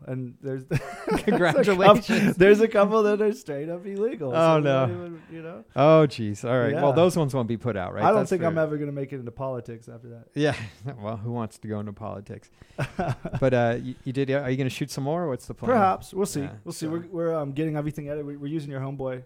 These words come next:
Speaker 2: Okay. So.
Speaker 1: Uh, uh, yeah. What's his name?
Speaker 2: Uh, don't, don't say his real name.
Speaker 1: Oh, okay.
Speaker 2: His, he has a moniker. I'll f-, remember it in a second.
Speaker 1: Yeah.
Speaker 2: It's like
Speaker 1: He was cool. I went over to his house yesterday.
Speaker 2: it's like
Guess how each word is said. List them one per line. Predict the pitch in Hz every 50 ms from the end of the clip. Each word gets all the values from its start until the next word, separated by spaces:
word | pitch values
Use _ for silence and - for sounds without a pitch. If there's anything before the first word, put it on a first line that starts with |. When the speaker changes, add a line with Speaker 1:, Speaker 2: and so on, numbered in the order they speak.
| _ _
Speaker 2:
Okay. | 147 147 147 147 131 107 113
So. | - - - 120 117
Speaker 1:
Uh, | 117 139 135 131 123 117 113 110 110 110 113 - - - _ _ _
uh, | - 123 120 117 113
yeah. | 117 117 120 123
What's | 120 120 127 -
his | 147 143
name? | 151 156 147 143 139 - -
Speaker 2:
Uh, | - 127 135 131 123
don't, | 117 - 135 135 127 123
don't | 117 131 127 120
say | - 123
his | 113 110 104
real | 113 110 107
name. | 107 107 107
Speaker 1:
Oh, | 110 117
okay. | 110 117
Speaker 2:
His, | 120 117 110 107 - - -
he | 113 120 127
has | 123 113 117 104 -
a | 113
moniker. | 110 107 104 107 107 104 107 104 - 120 113 107 107 90 -
I'll | 107 110
f-, | 101 - - _ _ _ _ _ _ _ _ - - -
remember | 120 120 113 107 104 104 101 107 104 101
it | 95 82
in | 90 101
a | 104
second. | - - 110 98 98 - 110 98 98 -
Speaker 1:
Yeah. | 131 123 120 117
Speaker 2:
It's | 117 113 - - 127
like | 110 104 127
Speaker 1:
He | 160
was | 196 180
cool. | - - 175 156
I |
went | 143 147 156 151
over | 147 143
to | 135
his | 123
house | 120 131 127 117
yesterday. | 123 120 113 120 123 123 120 120 120 120
Speaker 2:
it's | 131 -
like | 135 120 101